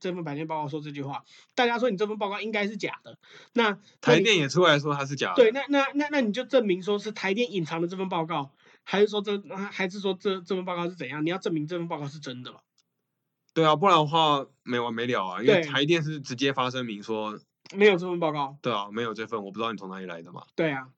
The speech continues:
Speaker 2: 然后它的格式也不符合他们做报告的这个格式嘛。
Speaker 1: 啊，对，其实光，光是这样的就足以判断它是假的了。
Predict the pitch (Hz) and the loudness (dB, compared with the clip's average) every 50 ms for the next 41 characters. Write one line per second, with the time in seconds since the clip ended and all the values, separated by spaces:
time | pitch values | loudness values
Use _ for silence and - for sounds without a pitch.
0 | _ - 120 123 123 127 156 156 131 123 127 117 123 120 - 147 131 104 98 95 | _ -6 -4 -2 0 2 2 2 0 -2 -4 -4 -4 -4 -4 -4 -4 -4 -4 -6
1 | 127 123 - 98 92 90 90 95 101 107 110 104 101 110 110 98 104 101 98 104 | -6 -8 -6 -8 -10 -8 -8 -6 -6 -6 -6 -6 -6 -6 -6 -4 -4 -6 -4 -6
2 | 95 90 87 87 85 92 92 95 85 82 82 _ _ _ _ _ _ _ - - | -8 -8 -10 -12 -12 -10 -10 -10 -10 -12 -14 _ _ _ _ _ _ _ -6 -6
3 | 104 95 101 - - 131 107 85 - _ _ _ _ _ _ _ _ _ _ - | -4 -4 -4 -6 -6 -6 -8 -8 -10 _ _ _ _ _ _ _ _ _ _ -20
4 | - - 143 - 156 139 127 - - 175 180 190 202 202 202 202 196 220 208 202 | -14 -14 -10 -8 -8 -8 -8 -6 -6 -4 -4 -4 -4 -4 -6 -4 -2 -2 -2 -2
5 | 214 202 190 208 196 180 165 165 190 165 - 165 160 170 151 143 160 165 165 175 | -2 -2 -2 -2 0 0 0 -2 -4 -6 -4 -2 0 0 0 0 -2 -4 -2 -2
6 | 165 147 160 160 180 170 143 139 113 117 120 123 127 - - 139 | -2 -2 0 0 -2 -2 -2 -4 -8 -10 -12 -14 -12 -10 -10 -10